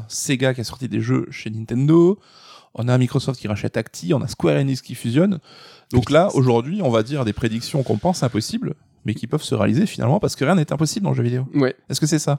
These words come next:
Speaker 1: Est-ce qu'on est
Speaker 2: C'est,
Speaker 1: d'accord ?
Speaker 2: c'est un peu ça. Après, moi,
Speaker 1: <laughs> C'est un peu
Speaker 2: mon
Speaker 1: ça.
Speaker 2: top trois, moi, j'ai quand même, je me suis vraiment dit, ça, c'est impossible. Et comme tu dis, on sait pas dans quel monde on vit,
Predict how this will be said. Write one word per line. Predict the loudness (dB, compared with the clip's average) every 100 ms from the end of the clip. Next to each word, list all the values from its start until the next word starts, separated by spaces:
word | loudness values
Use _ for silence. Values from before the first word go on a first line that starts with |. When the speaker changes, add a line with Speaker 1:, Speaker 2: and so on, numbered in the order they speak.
| -4
Speaker 1:
Est-ce | -2
qu'on | 2
est |
Speaker 2:
C'est, | 2
Speaker 1:
d'accord ? | 4
Speaker 2:
c'est | 2
un | 4
peu | 2
ça. | -2 -4
Après, | 0 2
moi, | 4 4
Speaker 1:
<laughs> |
C'est | 2
un |
peu | 2
Speaker 2:
mon | 2
Speaker 1:
ça. |
Speaker 2:
top | 2 -2
trois, | 0 2
moi, | 4 2
j'ai | 2
quand | 0
même, | 0 2 0
je | 0
me | 0
suis | 0
vraiment | 2 4 4
dit, | 4 2 2
ça, | 2 0
c'est | -2 -10 -12 0
impossible. | 2 2 0 -2 -8
Et | -8
comme | -10
tu | -6
dis, | -2
on | -2
sait | 0 0
pas | 0
dans | 2
quel | 0
monde | 2 2
on |
vit, | 0